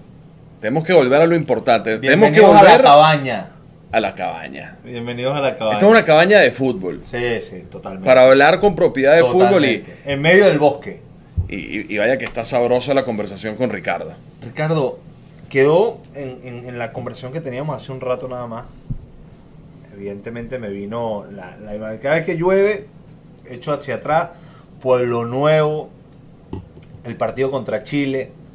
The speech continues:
Speaker 2: Pinilla al final, y nunca más le pudimos ganar de eliminatoria en partido local. ¿Es ese el, el, el quiebre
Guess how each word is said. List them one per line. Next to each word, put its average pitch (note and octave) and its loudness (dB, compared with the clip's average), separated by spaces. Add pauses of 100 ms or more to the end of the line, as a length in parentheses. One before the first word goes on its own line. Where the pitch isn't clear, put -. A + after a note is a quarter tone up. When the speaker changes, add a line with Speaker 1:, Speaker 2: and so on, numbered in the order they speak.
(880)
Speaker 2:
Pinilla B2 -6
al B2 -2
final, A#2+ -8 (540)
y C3+ -14
nunca C3+ -8
más C#3 -6
le C#3 -6
pudimos A#2+ -8
ganar A#2 -8
de A#2 -12
eliminatoria A2 -8
en C3 -8
partido A#2+ -8
local. G#2+ -12 (2000)
¿Es C3 -8
ese F3+ -6
el, A2 -12
el, A2+ -14
el A#2 -14
quiebre D3+ -6